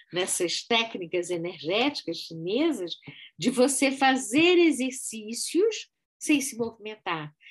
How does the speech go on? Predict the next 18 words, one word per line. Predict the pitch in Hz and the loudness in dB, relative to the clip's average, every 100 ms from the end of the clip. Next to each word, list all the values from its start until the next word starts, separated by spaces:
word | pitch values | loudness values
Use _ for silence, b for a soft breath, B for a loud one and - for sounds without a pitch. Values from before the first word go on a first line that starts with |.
| B | B
que | 208 | -2
são | 208 202 | 0 0
os | 190 | -2
exercícios | 202 190 196 - 185 - 170 165 | -4 -2 -4 -4 -6 -6 -8 -6
estáticos, | 190 - - 165 156 156 - 156 151 b _ | -8 -8 -6 -8 -8 -12 -12 -12 -12 b _
né? | 165 196 208 B B | -6 -6 -6 B B
Então, | - 233 262 233 _ | 4 6 6 0 _
o, | 180 180 _ | -6 -6 _
algumas | - 160 156 269 494 440 - | -2 -2 2 4 6 4 4
formas | 254 262 226 233 | 2 2 0 -4
de | - | -8
Qigong, | - - _ 247 392 359 156 b b b _ | -8 -10 _ 2 4 2 -4 b b b _
elas | 175 226 254 | 0 2 2
se | - 247 | -2 0
concentram | 285 285 - 277 269 247 | 2 2 2 0 4 2
exclusivamente | 269 - 247 226 214 233 220 214 - | 2 0 -2 -2 0 0 0 -6 -6
na | 247 285 | -2 0
mente, | 254 220 214 208 - 214 - | 0 -2 -4 -8 -8 -8 -8